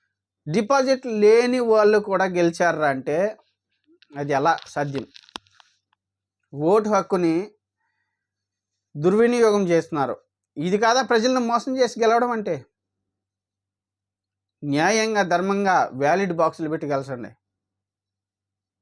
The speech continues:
న్యాయ పరిపాలన చేయండి. న్యాయం లేదు, ధర్మం లేదు, రౌడీ పాలన, దుర్మార్గం పాలన. ఇదా మీ పాలన?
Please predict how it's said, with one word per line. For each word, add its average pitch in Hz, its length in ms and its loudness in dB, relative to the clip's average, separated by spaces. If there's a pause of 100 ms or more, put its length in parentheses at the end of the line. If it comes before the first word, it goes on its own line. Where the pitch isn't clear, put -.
(280)
న్యాయ 151 340 0
పరిపాలన 165 460 0
చేయండి. 127 420 -8 (560)
న్యాయం 135 500 -4
లేదు, 147 260 -2
ధర్మం 139 500 -2
లేదు, 160 240 -4 (680)
రౌడీ 170 320 2
పాలన, 156 400 2 (460)
దుర్మార్గం 170 560 0
పాలన. 147 360 0 (800)
ఇదా 160 240 0
మీ 165 120 -2
పాలన? 165 360 -2